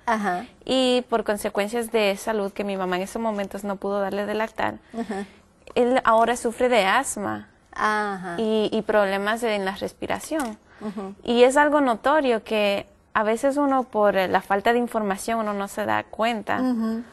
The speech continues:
Speaker 2: pero nota al, a largo plazo
Speaker 1: Sí.
Speaker 2: las consecuencias de no haber dado de lactar a los niños.
Speaker 1: Fíjate que es muy importante y desgraciadamente, como tú dices, a veces la falta de información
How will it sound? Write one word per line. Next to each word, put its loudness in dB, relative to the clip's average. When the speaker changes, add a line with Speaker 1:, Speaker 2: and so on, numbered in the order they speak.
Speaker 2:
pero 10
nota 6
al, 4
a 6
largo 4
plazo 0
Speaker 1:
Sí. -2
Speaker 2:
las 4
consecuencias 0
de -2
no 0
haber 2
dado -4
de 0
lactar -2
a -4
los -12
niños. -12
Speaker 1:
Fíjate -4
que 2
es -2
muy -4
importante -2
y -4
desgraciadamente, -2
como -6
tú -10
dices, -8
a -2
veces -4
la -2
falta 0
de -6
información -6